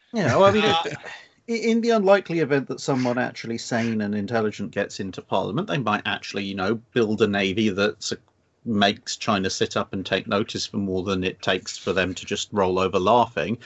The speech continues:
Speaker 1: Um, at which point we would be a credible threat. Other th-, bef-, until then, unfortunately, I think it's gonna have to be a case of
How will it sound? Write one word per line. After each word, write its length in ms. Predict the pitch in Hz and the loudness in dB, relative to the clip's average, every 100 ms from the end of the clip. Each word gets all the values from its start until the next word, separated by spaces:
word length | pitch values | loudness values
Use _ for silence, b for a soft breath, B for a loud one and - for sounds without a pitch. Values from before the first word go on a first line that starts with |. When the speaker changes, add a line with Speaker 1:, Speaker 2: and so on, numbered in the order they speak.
| B B | B B
Speaker 1:
Um, 600 | 117 110 110 113 120 120 _ _ _ _ _ _ _ _ 165 | 2 6 6 4 0 -4 _ _ _ _ _ _ _ _ 0
at 180 | 139 | 2
which 200 | 123 - | 2 -2
point 260 | - 113 110 | -4 -4 -2
we 120 | 110 - _ - 113 - - | -4 -4 _ -8 -8 -8 -6
would 180 | 110 | -4
be 100 | 107 | 0
a 60 | 98 | -2
credible 420 | - 101 92 90 | 0 -2 -2 -8
threat. 220 | - 92 | -6 -2
Other 240 | 127 123 117 | 0 2 0
th-, 140 | - 117 | -2 -8
bef-, 200 | - 113 _ _ - 127 | -2 -4 _ _ -4 -2
until 420 | 113 160 165 135 | 0 4 4 4
then, 400 | 104 82 101 143 | 2 2 -2 -4
unfortunately, 800 | 110 107 147 135 - 101 - 92 | -4 0 0 -2 -4 -10 -6 0
I 120 | 104 | 0
think 300 | 104 110 - | 0 -2 -4
it's 100 | - | -6
gonna 240 | - 113 107 | -2 0 0
have 240 | 104 101 | -2 -2
to 80 | - | -6
be 140 | 107 104 | 0 0
a 60 | |
case 500 | - 113 104 - - - 104 | 0 0 0 -2 -10 -4 2
of 360 | 104 104 101 | 4 4 2